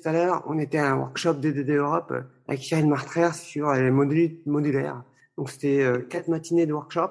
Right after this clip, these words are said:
assez intenses. Euh, donc, euh, il y avait, euh, on était quoi, une quinzaine, si je me rappelle, des gens plutôt seniors.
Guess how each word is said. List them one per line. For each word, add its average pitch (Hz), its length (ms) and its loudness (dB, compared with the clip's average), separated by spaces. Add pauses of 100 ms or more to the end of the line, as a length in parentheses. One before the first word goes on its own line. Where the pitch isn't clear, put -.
(120)
assez 131 220 -6
intenses. 165 520 -2
Euh, 123 240 -6
donc, 127 240 -4
euh, 127 120 0
il 127 60 -2
y 131 60 0
avait, 135 320 -2
euh, 123 320 -8 (340)
on 139 120 -8
était 139 200 -10
quoi, 151 160 -4
une 139 160 -2
quinzaine, 170 540 4 (380)
si - 200 -14
je 135 80 -10
me 139 80 -2
rappelle, 135 420 -4
des 135 120 -4
gens 143 120 0
plutôt 160 240 -4
seniors. 143 520 0